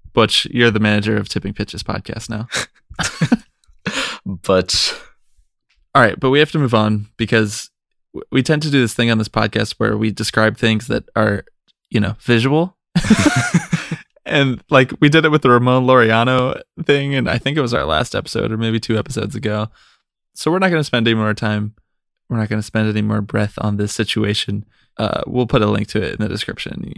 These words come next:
Speaker 1: y'all can go watch it.
Speaker 2: I suppose that's the, that's the trouble with doing an audio podcast about a,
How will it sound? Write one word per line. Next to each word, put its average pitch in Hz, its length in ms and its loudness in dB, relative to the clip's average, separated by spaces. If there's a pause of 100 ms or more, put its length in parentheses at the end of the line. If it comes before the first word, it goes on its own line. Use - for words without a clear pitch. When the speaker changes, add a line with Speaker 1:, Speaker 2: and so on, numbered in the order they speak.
Speaker 1:
y'all 110 180 -6
can 110 140 -10
go - 160 -10
watch - 280 -8
it. - 140 -10 (340)
Speaker 2:
I 135 60 0
suppose 185 400 0
that's 160 240 0
the, 110 340 4
that's 131 200 -2
the 165 80 -2
trouble 92 640 0
with 92 320 -6
doing 92 320 2
an 82 200 -2
audio 98 380 2
podcast 110 760 -4
about 92 400 -2
a, 85 460 -4